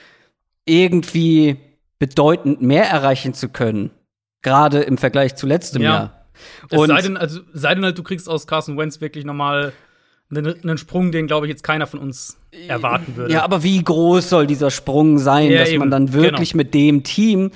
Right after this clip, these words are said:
Speaker 1: was ja wirklich, das sagen wir ja immer wieder bei den Colts, auch letztes Jahr schon, grundsolide ist.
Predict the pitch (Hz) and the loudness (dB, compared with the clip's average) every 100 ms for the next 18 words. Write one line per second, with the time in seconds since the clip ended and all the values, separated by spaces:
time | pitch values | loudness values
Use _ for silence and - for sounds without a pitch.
0 | - - 143 151 160 160 185 180 160 - | -14 -4 -4 -2 -4 -2 -4 -4 -6 -8
1 | _ _ _ 135 131 151 151 139 135 127 | _ _ _ -4 2 4 4 4 2 2
2 | 180 226 139 135 - 131 - 120 160 - | 2 2 0 -2 -4 -6 -6 -4 -4 -4
3 | 117 131 - 135 131 - _ _ _ _ | -4 -4 -2 -2 -2 -6 _ _ _ _
4 | _ _ _ _ _ - 139 190 269 254 | _ _ _ _ _ -6 0 2 2 2
5 | 220 208 240 175 117 107 - | 0 2 0 0 -4 -10 -12